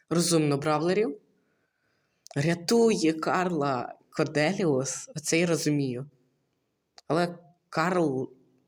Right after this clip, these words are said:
ну, мінус Корделіус. Корделіус рятував всіх два рази. Мінус Роза. Мінус Кіті і ще два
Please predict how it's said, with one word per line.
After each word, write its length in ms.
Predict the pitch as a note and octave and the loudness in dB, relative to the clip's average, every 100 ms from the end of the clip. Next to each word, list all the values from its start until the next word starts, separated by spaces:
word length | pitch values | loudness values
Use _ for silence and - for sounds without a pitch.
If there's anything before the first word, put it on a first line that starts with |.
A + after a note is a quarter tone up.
| _ - | _ -2
ну, 140 | F3 | 0
мінус 320 | D#3 F3 F3 | 2 0 0
Корделіус. 680 | - D3 C#3+ F3+ D3+ - - _ _ - - - - _ _ _ | -4 -4 0 0 0 -2 -6 _ _ -20 -20 -20 -20 _ _ _
Корделіус 540 | D#3 D3+ E3 D#3 D#3 | -2 2 2 2 0
рятував 420 | D3+ D3+ C#3 D#3 | -2 -2 0 0
всіх 360 | D#3+ - D3 C#3 | 0 -2 -2 -2
два 220 | C3+ D3+ | -2 0
рази. 440 | C#3+ C3+ D3+ A3+ - _ _ | 0 0 -2 -4 -8 _ _
Мінус 340 | E3+ E3 D3 C#3+ | 0 2 2 2
Роза. 480 | C#3+ E3+ F#3+ C3+ C#3+ _ _ _ _ _ _ _ _ _ C#3+ | 2 2 2 -4 -6 _ _ _ _ _ _ _ _ _ -2
Мінус 360 | F3+ F3+ E3 | 2 2 0
Кіті 500 | - - F#3+ F#3+ G3 | -2 -2 -2 0 -4
і 140 | A3+ - | -4 -2
ще 200 | - F#3 | 0 0
два 460 | D3 E3 F3+ F3 | 0 0 -2 -4